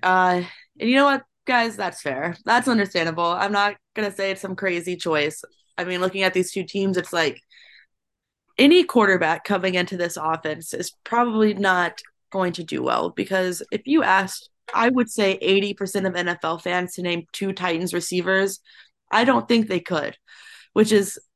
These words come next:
terrible, which is really awful, 'cause we had A J Brown last year. Like, that's a whole nother thing. Like, the, the Titans front, I'm, I'm glad that G M got fired.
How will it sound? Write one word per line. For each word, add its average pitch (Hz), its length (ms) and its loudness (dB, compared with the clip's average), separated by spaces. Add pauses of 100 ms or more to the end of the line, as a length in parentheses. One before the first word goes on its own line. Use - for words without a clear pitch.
(120)
terrible, 175 720 0
which 240 140 0
is 302 100 2
really 370 180 4
awful, 196 240 4
'cause 185 160 -2
we 247 60 2
had 294 200 0
A 214 120 4
J 208 180 0
Brown 170 300 -4
last 143 320 -12
year. 151 180 -4
Like, 202 240 0 (760)
that's 214 200 2
a 233 60 4
whole 208 220 4
nother 175 260 0
thing. 160 240 -8
Like, 170 240 -6
the, - 160 -2
the 190 160 2
Titans 220 320 2
front, 196 180 0
I'm, 190 300 2 (100)
I'm 208 140 -2
glad 208 220 2
that 185 140 -4
G 185 140 -6
M 175 120 -8
got 165 180 -6
fired. - 320 -4